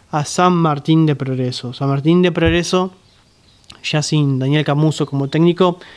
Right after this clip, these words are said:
es una etapa de recambio para el equipo rosonero y se nota, eh, por ahí en los resultados que viene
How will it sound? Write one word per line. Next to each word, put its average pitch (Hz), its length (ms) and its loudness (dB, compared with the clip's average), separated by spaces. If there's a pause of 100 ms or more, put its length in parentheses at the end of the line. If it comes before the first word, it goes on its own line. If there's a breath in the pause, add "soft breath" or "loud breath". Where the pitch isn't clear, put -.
(260 loud breath)
es - 120 -12
una 160 100 2
etapa 165 240 0
de 160 60 2
recambio 151 640 0
para 139 140 -2
el 139 60 0
equipo 156 380 0
rosonero 175 640 0 (320 loud breath)
y 160 100 0
se 156 140 0
nota, 160 400 0 (260 loud breath)
eh, 156 100 -2
por 147 180 -2
ahí 156 300 2
en 156 160 2
los 151 140 2
resultados 151 540 -2
que 143 200 0
viene 143 300 2